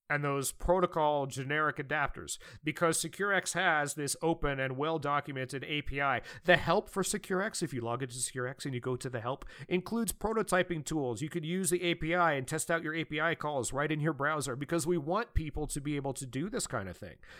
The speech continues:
This is what I'm talking about when I say we gave bricks so that you can build your structures. Um, so there's, there's a couple different layers of support here. One, there's the, like, partnership support where we have worked with the third-party vendor, and both of us together as organizations have brought to you this integration so that you can use that third-party thing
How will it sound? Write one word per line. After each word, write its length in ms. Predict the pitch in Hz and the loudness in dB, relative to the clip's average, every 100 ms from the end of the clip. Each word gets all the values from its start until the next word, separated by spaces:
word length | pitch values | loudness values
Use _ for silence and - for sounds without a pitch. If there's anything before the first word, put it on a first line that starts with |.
| - - | -20 -2
This 220 | 143 170 | 2 4
is 100 | 175 | 4
what 160 | 165 165 | 4 4
I'm 100 | 151 | 4
talking 300 | 156 180 180 | 2 2 2
about 200 | 139 135 | 2 2
when 100 | 135 | 0
I 40 | |
say 180 | - 139 | 0 -2
we 140 | 135 | -4
gave 440 | 120 143 147 117 110 | -2 0 0 0 2
bricks 300 | 151 - - | 2 2 -4
so 120 | 135 | -4
that 120 | 139 | -6
you 80 | - | -6
can 160 | 131 | -6
build 260 | 117 127 131 | -2 -4 -2
your 120 | 120 | -4
structures. 520 | - 127 - 107 92 - - - - | -4 -6 -8 -10 -10 -12 -14 -12 2
Um, 440 | 143 143 139 135 - | 6 8 6 0 0
so 320 | 170 156 147 | 4 4 4
there's, 400 | 151 151 147 - - - - | 2 2 2 -4 -8 -10 0
there's 200 | 165 - _ _ - | 0 0 _ _ -2
a 100 | 175 | 0
couple 320 | - 269 226 | 4 4 4
different 440 | 156 202 196 165 | 4 4 4 2
layers 420 | 143 156 165 151 147 | 4 4 4 2 -2
of 120 | 131 | -2
support 400 | 147 - 143 117 | -4 -2 -2 -2
here. 160 | 127 | -6
One, 340 | 113 131 165 165 | -2 2 4 4
there's 200 | 147 127 | 0 0
the, 100 | 135 | -2
like, 220 | 117 - | -4 0
partnership 520 | 165 175 180 - 185 | 0 2 0 -2 -2
support 440 | - 165 170 175 151 | -4 -2 2 2 2
where 80 | 139 | 0
we 160 | 160 | 2
have 200 | 160 156 | 2 2
worked 260 | 123 151 - | 0 -4 -2
with 160 | 160 160 | -4 -4
the 120 | 139 | -10
third-party 580 | - 156 143 147 156 143 | -4 -2 -2 -4 -4 -4
vendor, 400 | 139 147 160 147 | -4 -4 -4 -6
and 80 | |
both 240 | 120 139 - | -4 -4 -4
of 100 | 135 | -6
us 160 | 139 | -4
together 420 | - 123 135 135 139 | -6 -4 -4 -2 -4
as 120 | 131 | -4
organizations 640 | 143 135 131 131 - 147 | -4 -4 -4 -4 -6 -6
have 160 | 127 117 | -6 -6
brought 240 | 120 131 - | -2 -2 -4
to 100 | 147 | -6
you 100 | 139 | -6
this 180 | 135 | -6
integration 500 | 147 135 131 127 151 | -6 -6 -4 -4 -4
so 120 | 135 135 | -8 -8
that 120 | 107 | -8
you 60 | |
can 140 | 127 120 | -10 -6
use 160 | 139 | -4
that 180 | 143 131 | -4 -4
third-party 440 | 139 135 127 139 127 | -4 -2 0 0 -2
thing 360 | 160 135 135 | -4 -6 -6